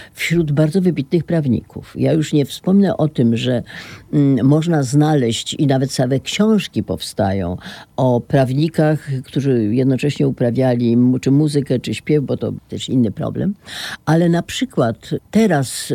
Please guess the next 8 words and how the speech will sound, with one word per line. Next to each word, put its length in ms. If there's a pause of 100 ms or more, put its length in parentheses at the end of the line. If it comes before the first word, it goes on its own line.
mm, 420
bardzo 280
wybitna, 640 (320)
niedawno 460
zmarła, 420 (320)
sędzia, 760
e, 140
s-, 220